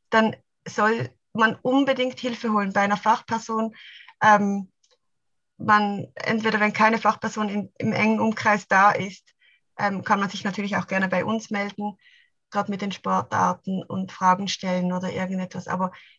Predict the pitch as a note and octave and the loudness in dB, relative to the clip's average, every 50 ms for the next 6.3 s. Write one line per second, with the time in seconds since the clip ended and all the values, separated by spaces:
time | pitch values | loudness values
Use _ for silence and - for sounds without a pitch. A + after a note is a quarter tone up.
0 | _ _ - A3+ - - A3 G#3+ A3 G#3+ G#3 G3 - _ _ _ - D#3+ A3 A3 | _ _ -8 -4 0 2 2 2 2 0 -2 -4 -8 _ _ _ -8 -6 -6 -4
1 | - A#3+ A3 A3 G#3+ - A3+ - - - A#3+ A3 A#3 B3+ B3+ C4 A#3+ A#3+ B3+ C4 | -2 -2 -2 -2 -2 -6 -8 -8 -2 2 4 4 4 6 6 4 4 6 6 6
2 | C4 D#4+ D4+ D4 C4+ - - A#3 A#3+ - - A#3+ A#3 - - A3 G3+ A3+ - - | 6 6 4 2 -2 0 0 -2 -2 -2 -4 -6 -6 -4 0 2 4 4 2 0
3 | - G#3+ A3 A#3 A3+ _ _ _ _ _ _ _ _ - - _ _ _ _ - | -4 -6 -6 -8 -10 _ _ _ _ _ _ _ _ -20 -20 _ _ _ _ -4
4 | G#3+ A3 - - - A#3 A#3+ A#3 - - - G#3+ G#3+ G#3+ G#3+ G#3+ G#3+ F#3+ G3 F#3 | -2 -2 -2 -2 -2 0 0 -2 -2 -2 0 2 4 6 6 4 4 0 -4 -6
5 | - - G3 F#3 - - - F#3+ F3+ F3 F3 - - E3+ E3+ - F3+ - - F3+ | -6 -8 -10 -10 -8 -6 -2 -2 -2 -2 -2 -4 -6 -6 -8 -8 -10 -12 -12 -12
6 | - - - _ _ | -12 -14 -16 _ _